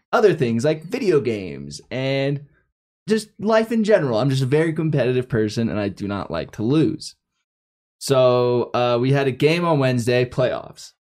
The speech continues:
This is playoffs, mind you. So we're in, in the quarters, or this is, like, the round of sixteen. I don't know. So we play some Scroobs. Uh, we beat 'em. Um, long game, super tiring.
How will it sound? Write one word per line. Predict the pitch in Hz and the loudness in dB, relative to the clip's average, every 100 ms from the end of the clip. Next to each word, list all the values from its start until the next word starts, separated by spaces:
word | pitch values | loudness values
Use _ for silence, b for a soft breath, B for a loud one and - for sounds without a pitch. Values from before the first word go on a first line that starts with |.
| _ 131 | _ -2
This | 139 | 0
is | 131 | 0
playoffs, | - 160 127 104 - | 2 4 4 0 -4
mind | 90 78 58 | -6 -6 -8
you. | 64 | -10
So | - 110 | -4 -2
we're | 117 120 | 0 0
in, | 123 117 | 0 0
in | 117 117 | 0 0
the | 104 | -2
quarters, | - - - 123 147 202 262 269 277 269 - | -4 -14 -8 -2 0 -2 -4 -6 -8 -10 -6
or | 127 | -2
this | 123 123 | -2 -2
is, | 117 | -4
like, | 113 | -4
the | 113 | -4
round | 113 120 | -4 -4
of | 117 | -4
sixteen. | 113 - 143 143 | -6 -2 -2 0
I | 98 | -4
don't | 80 | -4
know. | 73 - - _ _ _ _ _ _ - | -6 -10 -16 _ _ _ _ _ _ -12
So | - 131 123 120 - b b b | 0 4 4 2 -2 b b b
we | 151 | 0
play | 190 175 | 2 2
some | 151 | 0
Scroobs. | - 135 131 123 117 120 - _ _ _ - | -2 0 2 2 2 -6 -12 _ _ _ -4
Uh, | 120 117 | -2 0
we | 139 | 0
beat | 131 131 123 | 2 2 2
'em. | 120 117 117 - _ _ | 2 0 -2 -14 _ _
Um, | 123 120 117 117 117 113 113 - _ _ _ _ _ _ _ | 0 2 2 2 2 0 -4 -14 _ _ _ _ _ _ _
long | 147 180 165 | 4 4 2
game, | 135 135 131 127 | 0 0 0 -2
super | - 156 139 | 0 -2 0
tiring. | 127 120 117 117 113 117 | 0 0 0 2 2 0